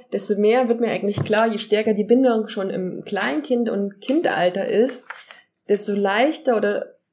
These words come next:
unkomplizierter als These, als Behauptung durch die Erfahrung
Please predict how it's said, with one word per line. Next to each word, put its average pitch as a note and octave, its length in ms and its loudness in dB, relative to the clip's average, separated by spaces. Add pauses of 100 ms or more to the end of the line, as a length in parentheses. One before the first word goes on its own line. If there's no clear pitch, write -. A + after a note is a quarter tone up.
(400)
unkomplizierter A#3 920 0 (300)
als - 200 0
These, A3 540 4
als F#3+ 140 -8
Behauptung G3+ 560 0
durch F#3 180 -8
die G3 140 -6
Erfahrung F#3+ 580 -6